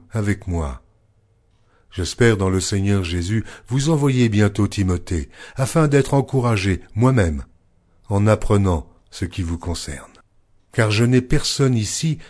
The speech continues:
qui partage mes sentiments, pour prendre sincèrement à cœur votre situation.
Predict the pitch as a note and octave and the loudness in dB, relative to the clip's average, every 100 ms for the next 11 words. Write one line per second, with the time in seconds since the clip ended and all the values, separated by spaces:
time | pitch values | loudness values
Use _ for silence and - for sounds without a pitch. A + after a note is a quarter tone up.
0 | - - E3+ - C#3+ - C3 G#2+ G2 G2 | -20 -10 -6 -2 -2 0 2 2 2 0
1 | - G2+ - G2 E2+ D2 C2+ - - - | 0 -4 -4 -4 -4 -4 -8 -14 -14 2
2 | D3+ - E3 F3 B2+ A#2+ - D#3 - C#3+ | 2 4 6 6 6 2 2 0 0 0
3 | B2 B2+ B2 - A#2 - C3 G2 F2 - | 2 2 0 -2 -6 0 0 0 -2 -4
4 | E2 G2 F2 E2+ D#2+ - - D2+ C#2 | -6 -6 -8 -6 -8 -8 -10 -10 -10